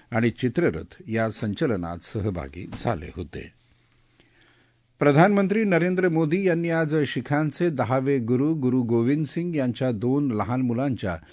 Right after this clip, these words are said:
साहेबजादे बाबा जोरावर सिंग आणि बाबा फतेह सिंग यांच्या स्मृतीला अभिवादन केलं. आपल्या समाज माध्यमावरच्या पोस्टमध्ये त्यांनी म्हटलं आहे की, लहान वयातही ते आपल्या तत्वांशी आणि आस्थेबरोबर एकनिष्ठ राहिले.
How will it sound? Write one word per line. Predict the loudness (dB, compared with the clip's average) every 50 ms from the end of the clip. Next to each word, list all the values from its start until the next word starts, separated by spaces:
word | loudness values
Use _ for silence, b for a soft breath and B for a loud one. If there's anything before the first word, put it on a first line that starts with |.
| B B B B B B 0
साहेबजादे | 2 4 4 6 4 4 4 2 4 4 2 0
बाबा | 2 2 4 4 4 4 2 2
जोरावर | 2 2 0 2 2 4 2 2 2 0
सिंग | -2 -4 -6 -6 -4 -2 0
आणि | 0 0 2 2
बाबा | 2 2 2 2 2 2 0
फतेह | 0 -2 -4 -4 -2 -2 -2 -2
सिंग | -2 -4 -6 -4 -4 -4
यांच्या | -4 -4 -4 -4 -4 -4 -4 -4
स्मृतीला | -4 -8 -8 -8 -8 -8 -4 -4 -4 -2 -2 -2 -2
अभिवादन | -2 -2 0 0 -2 -2 -4 -8 -10 -12 -8
केलं. | -8 -8 -8 -8 -10 -12 b b b b b b b b b b b b
आपल्या | -4 -2 2 2 2 2
समाज | 2 2 0 2 4 4 4 4
माध्यमावरच्या | 2 2 0 0 0 0 0 0 0 0 0 -2 -4 -2 0 0
पोस्टमध्ये | 0 0 -2 -4 -4 -4 -6 -6 -6 -4 -2 0 -2 -2
त्यांनी | -2 -4 -4 -4 -4
म्हटलं | -4 -4 -6 -6 -6 -4 -2
आहे | -2 -2 0 0 -2 -2 B B B B B B B B 2
की, | 2 4 6
लहान | 6 6 6 4 2 2
वयातही | 2 4 4 4 4 4 2 0 0 0 0 -4
ते | -2 2 2
आपल्या | 2 2 2 0 -2 0
तत्वांशी | 0 -2 -4 -4 0 0 0 0 0 0 -2 0
आणि | 0 0 2
आस्थेबरोबर | 2 2 0 0 -2 -2 -2 -2 0 0 0 0 0 0 0 -2
एकनिष्ठ | -2 -4 -4 -4 -6 -6 -6 -8 -8 -8
राहिले. | -8 -6 -6 -4 -2 0 2 2